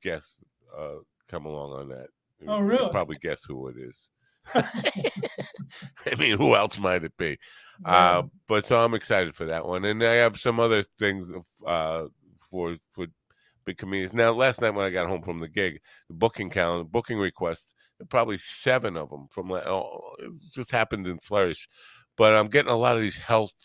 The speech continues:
Speaker 1: authors, you know, these
Speaker 2: Yeah.
Speaker 1: people, uh, and my instinct is to say, you know, "That's not really for the morning show." But then I'm thinking, "Well, what if I just goof it up,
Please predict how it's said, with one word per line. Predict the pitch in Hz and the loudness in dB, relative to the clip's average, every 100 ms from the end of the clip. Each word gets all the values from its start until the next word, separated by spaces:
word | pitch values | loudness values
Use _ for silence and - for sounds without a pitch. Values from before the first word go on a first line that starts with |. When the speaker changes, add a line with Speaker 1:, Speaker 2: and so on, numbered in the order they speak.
| _ _ _ _ _ _ _ | _ _ _ _ _ _ _
Speaker 1:
authors, | 85 80 76 73 71 | 2 2 2 -4 -8
you | 87 90 | -4 0
know, | 85 87 | 0 0
these | 180 | 2
Speaker 2:
Yeah. | 170 - | 2 0
Speaker 1:
people, | 165 87 | -4 -8
uh, | 90 90 - 82 _ 107 | -6 -6 -8 -14 _ -2
and | 127 127 117 _ _ _ _ _ _ _ | 0 -2 -8 _ _ _ _ _ _ _
my | - 139 151 | 2 8 8
instinct | 143 180 - 165 135 | 8 4 4 2 4
is | 131 110 | 2 0
to | 107 | -2
say, | - 113 110 | 0 2 4
you | 117 120 | 2 2
know, | 123 | 4
"That's | 131 131 | 2 2
not | 135 120 | 0 2
really | 120 110 | 2 0
for | - | -2
the | 98 98 | -4 -2
morning | 101 101 90 | -2 -2 -4
show." | - 107 | 0 0
But | 98 107 | 0 -4
then | 135 139 | 0 0
I'm | 131 120 | -2 -2
thinking, | 127 117 113 98 _ _ _ _ _ - | -4 -2 -6 -6 _ _ _ _ _ -18
"Well, | - 170 - | -12 -8 -4
what | 170 | -2
if | 190 | 2
I | 123 | 2
just | 95 98 - | 0 -12 -6
goof | 107 98 | -6 -4
it | 95 87 | -2 0
up, | 90 | -2